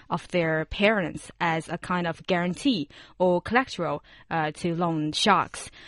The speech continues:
And the, uh, credits can vary based on the borrower's education background. Usually, an undergraduate student can receive fifteen thousand yuan in credit, while those studying at famous universities, as well as doct-,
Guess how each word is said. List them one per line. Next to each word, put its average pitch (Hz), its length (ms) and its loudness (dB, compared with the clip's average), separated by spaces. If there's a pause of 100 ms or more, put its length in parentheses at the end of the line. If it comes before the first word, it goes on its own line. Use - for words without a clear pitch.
(220)
And 185 340 0 (120)
the, 180 440 0
uh, 175 160 2
credits 196 760 4
can 170 440 -2
vary 214 680 6 (100)
based 190 280 2
on 175 200 2
the 170 80 -2
borrower's 175 500 2
education 180 560 -2
background. 165 600 0 (320)
Usually, 202 560 2
an 185 220 -2
undergraduate 202 720 6
student 180 480 -2
can 180 180 -2
receive 165 380 -4 (400)
fifteen 285 440 6
thousand 190 380 4
yuan 156 140 -2
in 156 120 -2
credit, 214 500 2 (220)
while 208 220 8
those 214 220 4
studying 294 340 8
at 240 140 6
famous 320 440 2
universities, 170 800 -2 (260)
as 185 180 4
well 185 160 4
as 175 140 0
doct-, - 340 2